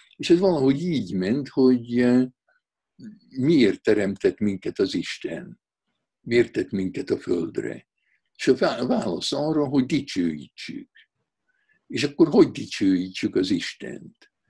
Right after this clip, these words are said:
Hát úgy, hogy énekeljünk halleluját. És hogy tudunk halleluját énekelni? Tényleg szívből, valóban.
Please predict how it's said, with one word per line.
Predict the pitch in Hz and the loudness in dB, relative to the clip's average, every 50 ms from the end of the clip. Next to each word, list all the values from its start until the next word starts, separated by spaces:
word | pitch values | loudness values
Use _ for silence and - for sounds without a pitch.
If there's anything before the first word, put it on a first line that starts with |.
| _ _ _ _ | _ _ _ _
Hát | _ - 165 165 - | _ -6 -2 0 2
úgy, | 185 170 165 - | 2 2 0 0
hogy | - - 170 160 165 185 | 4 6 6 6 6 4
énekeljünk | - 185 151 110 95 92 92 - - 113 113 110 113 120 117 113 | 0 2 2 2 2 0 0 0 0 2 2 4 2 2 0 -2
halleluját. | - 113 117 113 113 117 117 120 120 110 90 78 - 60 53 50 - - - _ _ _ _ _ _ _ _ _ _ _ _ _ _ _ _ | 0 0 2 4 4 2 2 2 2 2 2 0 -2 -4 -8 -10 -12 -14 -16 _ _ _ _ _ _ _ _ _ _ _ _ _ _ _ _
És | - - - | -10 -8 -2
hogy | - 262 220 - | 2 2 2 2
tudunk | - 214 196 208 196 185 185 | 2 2 4 4 4 4 2
halleluját | - 196 190 185 190 190 202 208 185 - 92 85 82 80 - - | 2 2 4 4 6 6 6 6 6 4 2 2 0 -2 -4 -2
énekelni? | 117 117 101 90 82 78 71 - - - 80 73 60 - 60 60 58 - - - _ _ _ _ _ _ _ _ _ - | 0 0 0 0 0 -2 -6 -8 -10 -8 -8 -8 -8 -10 -10 -10 -10 -10 -12 -14 _ _ _ _ _ _ _ _ _ 0
Tényleg | - 143 113 90 85 82 76 73 | 4 4 4 4 2 -2 -6 -6
szívből, | - - - 165 131 101 90 87 90 87 80 78 82 82 | -6 -4 -2 -2 -2 -4 -6 -8 -8 -6 -6 -4 -4 -2
valóban. | 95 101 95 87 73 71 67 - - - - - - - | -2 -2 -2 -2 -2 -6 -8 -12 -14 -14 -12 -12 -12 -14